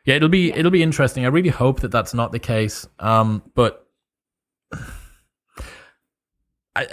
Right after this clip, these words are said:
Speaker 1: I suppose that there's so many different layers as well. The director, the producer, the execs, the studio, the publisher, the marketing, all of these people, the script writers, all of these people at different stages,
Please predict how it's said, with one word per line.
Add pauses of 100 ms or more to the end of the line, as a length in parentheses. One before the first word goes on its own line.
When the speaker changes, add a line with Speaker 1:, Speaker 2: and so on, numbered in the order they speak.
(120)
Speaker 1:
I
suppose
that
there's
so
many
different
layers
as
well. (720)
The
director,
the
producer,
the
execs,
the
studio,
the
publisher,
the
marketing, (600)
all
of
these
people,
the
script
writers, (260)
all
of
these
people
at
different
stages,